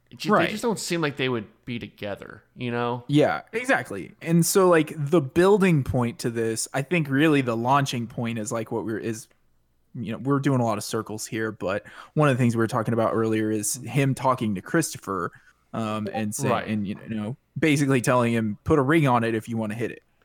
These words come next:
Speaker 1: Yeah, yeah, yeah, yeah.
Speaker 2: And that, I mean, that's obviously the
Speaker 1: But, but,
Speaker 2: most
Speaker 1: but n-,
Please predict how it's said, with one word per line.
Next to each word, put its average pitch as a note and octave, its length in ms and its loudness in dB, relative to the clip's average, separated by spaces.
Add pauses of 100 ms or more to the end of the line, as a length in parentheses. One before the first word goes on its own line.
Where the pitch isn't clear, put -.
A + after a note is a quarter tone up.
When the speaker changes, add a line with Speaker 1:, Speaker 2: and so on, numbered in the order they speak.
(380)
Speaker 1:
Yeah, F#3 180 0
yeah, B2 160 0
yeah, A#2 80 2
yeah. - 80 -2
Speaker 2:
And G#2+ 240 -6 (720)
that, E3+ 200 2
I D#3+ 40 4
mean, D3+ 180 4
that's E3+ 300 2
obviously C3 720 0
the G#2+ 40 -6
Speaker 1:
But, - 260 2
but, G3 180 2
Speaker 2:
most D#3 420 2
Speaker 1:
but F3+ 80 -8
n-, - 80 -12